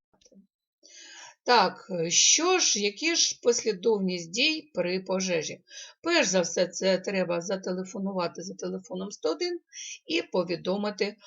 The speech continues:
про пожежу. А далі, е, якщо це школа і ви учень, то уважно слухати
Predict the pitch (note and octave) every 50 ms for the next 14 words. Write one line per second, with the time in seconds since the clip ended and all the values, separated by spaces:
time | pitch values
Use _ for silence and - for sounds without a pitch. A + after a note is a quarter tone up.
0 | - - - _ - - F#3+ F#3 F#3 F#3 - G#3 F#3+ F#3 F3+ E3 D#3+ D#3+ D3 -
1 | F#3 - - _ - - - - - _ - A3 A3 A3 - D4+ D#4+ F4+ F4+ E4
2 | D#4 C#4+ - - - G3 F#3+ G3 F#3+ F#3+ F#3+ F#3 F#3 F3+ F3+ F#3 F#3 F#3 F#3+ G3
3 | - F#3+ G3 G3+ - - - F3+ E3+ - - F3+ F3 E3+ - - - - F3+ E3+
4 | E3+ F3+ G#3 B3+ - - - G#3 F#3+ F3 E3+ F3 D#3+ - - _ - A#3+ F#3+ F3
5 | F3 - - B3+ C#4+ F4 - _ - - - - - _ - E4+ E4+ A#3 - A3
6 | G#3 G3+ A3 A3 G#3 F#3+ F#3+ G3+ G3 F#3 - G#3+ A3 C4+ C4 - C#4 C4+ - C4+
7 | B3+ B3 B3+